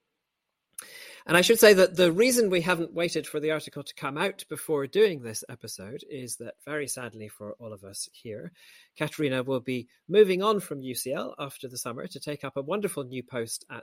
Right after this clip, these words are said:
the University of Oxford. So let me just say, Katerina, that you have been a most fantastic colleague over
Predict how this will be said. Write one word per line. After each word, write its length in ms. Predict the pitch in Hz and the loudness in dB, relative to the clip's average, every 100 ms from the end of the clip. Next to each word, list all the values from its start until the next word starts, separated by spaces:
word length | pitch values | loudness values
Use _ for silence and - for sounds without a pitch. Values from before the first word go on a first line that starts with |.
| _ | _
the 60 | 120 | -18
University 680 | 117 113 110 - - 110 - | -16 -12 -12 -12 -12 -14 -14
of 320 | 104 101 - - | -16 -16 -18 -16
Oxford. 480 | 131 - - 175 - - - - - | -14 -12 -12 -14 -16 -20 -20 -20 -8
So 320 | - 131 131 | -2 0 0
let 160 | 190 170 | -2 -4
me 100 | 151 | -4
just 200 | 147 - | -4 0
say, 140 | 160 | 0
Katerina, 460 | - 139 143 127 123 | -2 -6 -4 -4 -4
that 180 | 127 | -4
you 160 | 151 139 | -6 -6
have 260 | 139 135 117 | -6 -8 -6
been 200 | 151 135 | -8 -8
a 60 | |
most 300 | 123 131 - | -10 -10 -10
fantastic 640 | - 120 113 - 127 - - _ | -12 -12 -12 -12 -12 -12 -14 _
colleague 440 | - 98 90 98 98 - | -14 -12 -12 -14 -18 -14
over 380 | 110 98 95 | -14 -14 -16